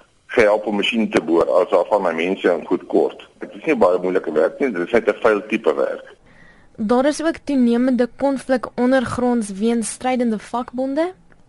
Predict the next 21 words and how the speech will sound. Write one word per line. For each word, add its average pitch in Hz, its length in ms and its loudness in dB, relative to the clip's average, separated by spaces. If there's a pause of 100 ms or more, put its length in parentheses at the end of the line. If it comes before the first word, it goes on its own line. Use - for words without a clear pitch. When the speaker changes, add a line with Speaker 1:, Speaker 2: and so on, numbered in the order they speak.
(260)
Speaker 1:
Die 110 220 0
een 127 80 0
wil 131 160 0
nie, 131 240 0
ander 113 220 0
een 107 140 0
luister 90 340 -2
nie. 85 120 -6
Hierdie 101 380 0
een 107 320 -2
dink 98 240 -2
sy 104 400 -2
unie 110 260 0
is 98 140 -4
sterker 104 340 -2
as 95 80 -4
die 90 80 0
ander 127 280 0
een 110 160 0
se - 120 -14
unie. 90 320 -2